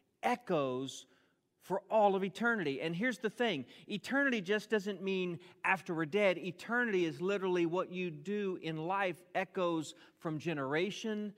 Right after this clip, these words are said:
to generation to generation. There are some decisions that followers of Jesus made five hundred or a thousand years ago that you and I are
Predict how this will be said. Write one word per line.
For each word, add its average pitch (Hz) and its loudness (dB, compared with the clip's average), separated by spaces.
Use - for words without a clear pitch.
to 165 -6
generation 175 -2
to 160 -6
generation. 160 -2
There 202 0
are 247 2
some 196 -6
decisions 175 -4
that 151 -2
followers 208 8
of 175 0
Jesus 180 -2
made 143 2
five 202 4
hundred 190 0
or 160 0
a 151 0
thousand 170 -2
years 180 0
ago 139 -2
that 151 -2
you 175 0
and 175 4
I 180 4
are 143 0